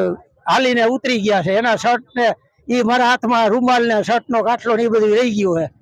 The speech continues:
ના, એમ આમ હોય, ઓમ જુવાનડા છે, પતલા છે, ઈ ખબર પડી જાય આપણે સાહેબ, અ, ને કહું તે મોઢું જોયું નથી. ઈ એમને એમ સીધા લઈને જ જટ મારીને જ ભાગ્યા, એટલે મોઢું જોવાનું નથી.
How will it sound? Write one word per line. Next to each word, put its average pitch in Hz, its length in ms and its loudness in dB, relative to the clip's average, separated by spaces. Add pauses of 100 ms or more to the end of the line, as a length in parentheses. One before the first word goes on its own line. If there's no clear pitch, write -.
(220)
ના, 240 180 0
એમ 269 240 2
આમ 269 160 2
હોય, 220 240 0
ઓમ 254 280 0
જુવાનડા 294 540 2
છે, 285 120 2
પતલા 277 420 0
છે, 269 160 0
ઈ 269 180 0
ખબર 269 340 0
પડી 269 200 0
જાય 269 120 2
આપણે 262 300 0
સાહેબ, 240 240 0
અ, 247 100 2 (380)
ને 247 160 0
કહું 247 180 0
તે 247 80 -2
મોઢું 240 340 -2
જોયું 254 320 -2
નથી. 190 280 -4 (340)
ઈ 269 200 0
એમને 277 160 2
એમ 262 80 0
સીધા 269 240 0
લઈને 277 300 2
જ 185 40 -6
જટ 262 200 -2
મારીને 277 380 0
જ 175 40 -10
ભાગ્યા, 254 400 2
એટલે 233 180 -2
મોઢું 247 280 -2
જોવાનું 262 460 0
નથી. 190 240 -6